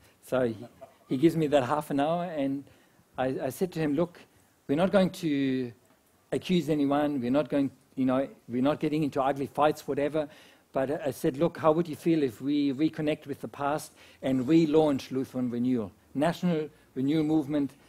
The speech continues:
national newsletter, conference, maybe a prayer network, website, Facebook, you know,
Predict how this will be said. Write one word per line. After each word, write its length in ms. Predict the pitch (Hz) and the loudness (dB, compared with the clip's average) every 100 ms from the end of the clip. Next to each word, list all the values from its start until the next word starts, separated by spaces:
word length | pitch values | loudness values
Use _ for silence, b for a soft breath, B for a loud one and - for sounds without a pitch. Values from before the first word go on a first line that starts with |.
| b | b
national 540 | 135 156 160 170 156 147 - _ _ - | 0 0 0 -4 -2 -4 -12 _ _ -6
newsletter, 680 | 151 160 - 156 151 143 123 b b _ | -4 -2 0 2 4 2 -2 b b _
conference, 840 | - 170 156 - 156 151 139 - - b b | -2 0 0 -4 -4 -4 -6 -10 -16 b b
maybe 240 | 147 156 143 | -2 0 0
a 40 | |
prayer 380 | - - 160 151 | 0 2 4 4
network, 600 | 147 - 123 143 139 - b b | 2 -2 0 2 2 -2 b b
website, 560 | 156 147 - - 135 131 | 4 4 0 -2 0 -2
Facebook, 640 | - - 147 127 - 139 120 - | -2 0 0 0 -4 -4 -6 -8
you 80 | 143 | -2
know, 280 | 135 135 | 0 0